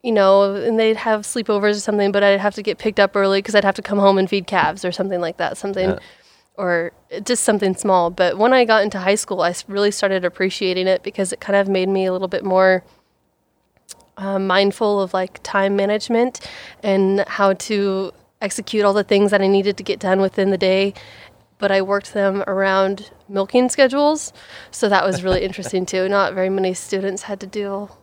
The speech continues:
Speaker 1: with that.
Speaker 2: What was the milking schedule on the farm?
Speaker 1: Usually we would milk at, like,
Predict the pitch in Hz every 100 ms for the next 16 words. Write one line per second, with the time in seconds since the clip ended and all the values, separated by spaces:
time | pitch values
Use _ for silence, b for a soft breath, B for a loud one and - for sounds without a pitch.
0 | _ 233 226 220 226 233 - - 123 110
1 | 110 107 101 101 - 98 - 98 92 90
2 | 90 87 - 90 87 - _ B B B
3 | B B B B B B B B B _
4 | _ _ _ _ _ _ _ _ 226 254
5 | 269 311 285 277 220 233 226 202 190 202
6 | 208 180 190 185 -